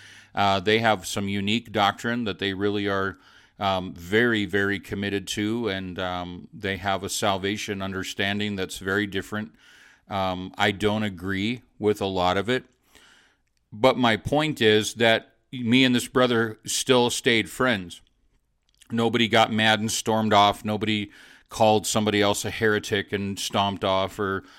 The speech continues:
anything else. We would have lively discussions, Bibles out, talking about these issues from the different directions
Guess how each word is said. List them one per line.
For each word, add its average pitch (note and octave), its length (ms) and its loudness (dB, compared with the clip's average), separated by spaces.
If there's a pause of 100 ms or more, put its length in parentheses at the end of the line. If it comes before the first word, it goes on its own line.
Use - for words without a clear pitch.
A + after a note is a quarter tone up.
(260)
anything A2+ 420 0
else. G#2+ 260 0
We C#3 160 6
would B2+ 160 4
have A2+ 300 4
lively G#2+ 540 2
discussions, F#2+ 760 0
Bibles G#2+ 600 2
out, G#2 400 2
talking G2 640 -4 (400)
about G2+ 360 0
these G2+ 220 -4
issues G#2+ 440 -2
from G#2+ 280 -2
the G2 80 0
different G2+ 440 -4
directions F#2+ 840 -4